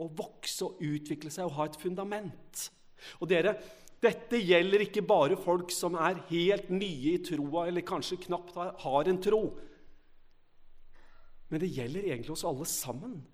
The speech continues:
Vi vokser ikke ut av eller bort fra det behovet. Troa er der som en sånn viktig del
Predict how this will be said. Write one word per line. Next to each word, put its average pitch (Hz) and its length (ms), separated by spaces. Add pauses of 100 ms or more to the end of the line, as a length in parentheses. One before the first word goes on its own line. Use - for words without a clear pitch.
(120)
Vi 202 120
vokser 180 580
ikke - 300
ut 190 400 (120)
av 208 400 (1080)
eller 196 240
bort 185 360
fra 196 300 (500)
det 170 180 (100)
behovet. 190 520 (880)
Troa 233 640 (180)
er 180 400
der 226 380 (260)
som 175 240
en 208 80
sånn 220 360
viktig - 500 (100)
del 214 480